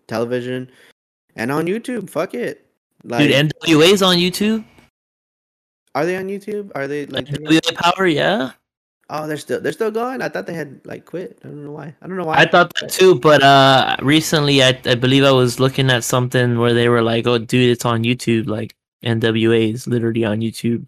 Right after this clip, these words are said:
Speaker 2: weekly,
Speaker 1: Damn,
Speaker 2: so
Speaker 1: I need to, I need to catch some of that. But a lot of their stuff is, is, is legit, like the Old School Territory days, where it's, like, a lot of squash matches on, on the YouTube.
Speaker 2: It,
Speaker 1: At least
Speaker 2: it,
Speaker 1: that's
Speaker 2: it's
Speaker 1: what, how it started.
Speaker 2: Right, but it's just gonna be a thing where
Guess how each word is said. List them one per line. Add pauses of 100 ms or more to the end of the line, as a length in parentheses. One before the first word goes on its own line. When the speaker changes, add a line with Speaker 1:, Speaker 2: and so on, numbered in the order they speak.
(160)
Speaker 2:
weekly,
Speaker 1:
Damn,
Speaker 2:
so
Speaker 1:
I
need
to,
I
need
to
catch
some
of
that.
But
a
lot
of
their
stuff
is,
is, (180)
is
legit,
like
the
Old
School
Territory
days,
where
it's,
like,
a
lot
of
squash
matches
on, (160)
on
the
YouTube. (840)
Speaker 2:
It,
Speaker 1:
At
least
Speaker 2:
it,
Speaker 1:
that's
Speaker 2:
it's
Speaker 1:
what,
how
it
started. (960)
Speaker 2:
Right,
but
it's
just
gonna
be
a
thing
where